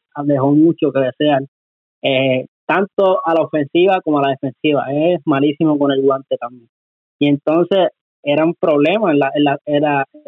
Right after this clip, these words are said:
en la segunda base y vio pa-, y vio casi toda la temporada él jugando ahí en segunda base. Se, se alternaba a veces con Harold Castro, que es un bateador que tiene veintisiete años. Yo le tengo fe a Harold Castro. Creo, lo he visto en, en los V P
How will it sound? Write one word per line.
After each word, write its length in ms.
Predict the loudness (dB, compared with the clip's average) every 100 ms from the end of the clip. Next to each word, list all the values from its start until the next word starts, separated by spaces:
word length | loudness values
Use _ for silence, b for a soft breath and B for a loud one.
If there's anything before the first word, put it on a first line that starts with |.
| -4
en 100 | -2
la 60 | -2
segunda 380 | -2 0 2 2
base 340 | 0 0 0 0
y 120 | 2
vio 260 | 2 0 0
pa-, 200 | -4 -2
y 220 | 0 2
vio 280 | 4 2 0
casi 280 | -2 -2 -4
toda 260 | -2 0
la 120 | 0 -4
temporada 600 | -8 -4 -2 0 0 -2
él 80 | -4
jugando 360 | -4 -4 -2
ahí 120 | -4 -4
en 180 | -12 -14
segunda 300 | -20 -6 -2
base. 320 | 0 -2 -6 -8 _ _ _ _ -4
Se, 260 | 0 0 -2
se 80 | -2
alternaba 600 | -2 0 -2 0 0 0
a 100 | 0
veces 240 | 0 -2 -6
con 200 | -4 -2
Harold 280 | -2 -2 -2
Castro, 400 | -4 -6 -6 -12 -12 _ _ _ _
que 80 | -2
es 60 | 0
un 120 | 0
bateador 560 | -4 0 0 2 0 0
que 120 | -2
tiene 360 | -2 -2 0 0
veintisiete 720 | -2 -2 -4 -4 -2 0 0
años. 380 | -2 0 0 -2
Yo 200 | -2 0
le 100 | 0
tengo 340 | 0 0 0 0
fe 140 | 0 0
a 80 | -2
Harold 220 | -6 _
Castro. 400 | -4 -4 _ -20 _ _ _ _ _
Creo, 420 | -4 0 2 2
lo 160 | 2 2
he 40 |
visto 360 | 2 0 0 -2
en, 100 | -2 -2
en 140 | 2
los 160 | 2 0
V 140 | -2
P 80 | 0